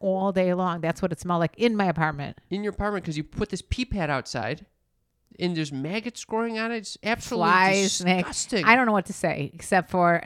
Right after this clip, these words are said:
Speaker 1: at least we
Speaker 2: And
Speaker 1: don't
Speaker 2: then he
Speaker 1: get
Speaker 2: sleep-,
Speaker 1: covid
Speaker 2: that
Speaker 1: going
Speaker 2: little
Speaker 1: up to the
Speaker 2: dog
Speaker 1: do-
Speaker 2: sleeps in your bed.
Speaker 1: I know. I thought
Speaker 2: He
Speaker 1: about that. He
Speaker 2: s-, s-,
Speaker 1: walks around on
Speaker 2: walks around all his little flies
Speaker 1: and then he
Speaker 2: and
Speaker 1: gets
Speaker 2: their
Speaker 1: his
Speaker 2: urine.
Speaker 1: feet all wet, and then he's, because he's on death's door, I can't not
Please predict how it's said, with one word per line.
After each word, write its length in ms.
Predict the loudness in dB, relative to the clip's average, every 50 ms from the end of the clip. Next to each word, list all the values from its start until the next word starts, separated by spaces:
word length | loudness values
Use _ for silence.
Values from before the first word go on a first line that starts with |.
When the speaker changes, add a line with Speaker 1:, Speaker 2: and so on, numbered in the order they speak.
| -4
Speaker 1:
at 80 | -4 -2
least 240 | 0 0 -2 -2 0
we 240 | 2 2 2 2 -2
Speaker 2:
And 120 | -4 0
Speaker 1:
don't 100 | 2 2 4
Speaker 2:
then 100 | 4 4
he 60 | 4
Speaker 1:
get 80 | 4 4
Speaker 2:
sleep-, 260 | 6 8 8 8 8
Speaker 1:
covid 80 | 6 6
Speaker 2:
that 100 | 6 6
Speaker 1:
going 220 | 6 6 6 6
Speaker 2:
little 40 | 6
Speaker 1:
up 60 | 6
to 60 | 8 8
the 40 | 8
Speaker 2:
dog 120 | 8 6
Speaker 1:
do- 160 | 6 4 2 2
Speaker 2:
sleeps 200 | 0 -2 -4 -4
in 80 | -4 -4
your 100 | -2 0
bed. 360 | 0 0 0 0 -2 -4 -8 _ _ _ _ _ _ _ _ _ -10
Speaker 1:
I 200 | -6 -4 -2 0
know. 180 | 0 0 0 0
I 140 | 0 0 2
thought 160 | 2 2 2
Speaker 2:
He 60 | 4
Speaker 1:
about 200 | 4 2 0 0
that. 140 | -2 -4 -4
He 160 | -4 -4 -4
Speaker 2:
s-, 180 | -4 -4 -4 -8 -10 -10
s-, 80 | -4
Speaker 1:
walks 360 | 2 4 4 4 4 2 0
around 420 | 0 2 2 2 2 0 0 2 4
on 60 | 4
Speaker 2:
walks 220 | 4 4 2 0 0
around 160 | 0 2 2
all 180 | 2 2 2 2
his 120 | 0 -2
little 120 | -4 -4
flies 480 | -4 -2 0 0 0 2 0 -2 -2 -2
Speaker 1:
and 80 | 0 2
then 160 | 2 2 2
he 300 | 2 0 -2 -2 -4 -2
Speaker 2:
and 100 | 0 2
Speaker 1:
gets 160 | 2 2 4
Speaker 2:
their 80 | 4 4 4 4
Speaker 1:
his 60 | 2
Speaker 2:
urine. 120 | 0 -4 -6
Speaker 1:
feet 300 | -2 0 0 0 0 0
all 360 | 0 2 2 2 0 -2 -4
wet, 540 | -4 -2 0 2 2 2 0 -2 -4 -14 -12 -6
and 200 | -4 -4 -2 0
then 220 | 0 0 0 0 0
he's, 320 | -2 0 0 -2 -2 -4 -8 _
because 240 | -8 -4 -2 -2 -2
he's 120 | 0 0
on 140 | 0 0 2
death's 300 | 2 2 2 2 0 -2
door, 220 | -2 2 4 4
I 80 | 4 4
can't 320 | 2 0 -2 -2 -2 -2
not 340 | -4 -4 -2 -2 -4 -6 -12